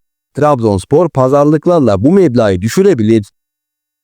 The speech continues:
Kenan Yıldız son zamanlarda Juventus'un yıllık bonuslarla dahil beş milyon euroluk maaş teklifini reddetti ve şimdi Juventus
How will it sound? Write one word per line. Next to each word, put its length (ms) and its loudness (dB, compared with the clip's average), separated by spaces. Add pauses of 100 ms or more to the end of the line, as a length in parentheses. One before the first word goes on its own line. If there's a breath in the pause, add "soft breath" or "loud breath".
(360)
Kenan 360 0
Yıldız 460 0
son 300 0
zamanlarda 680 0
Juventus'un 760 -2
yıllık 480 -2
bonuslarla 680 0
dahil 380 -2
beş 240 0
milyon 380 2
euroluk 340 0
maaş 280 0
teklifini 520 0
reddetti 540 0 (220)
ve 120 0
şimdi 360 0
Juventus 500 0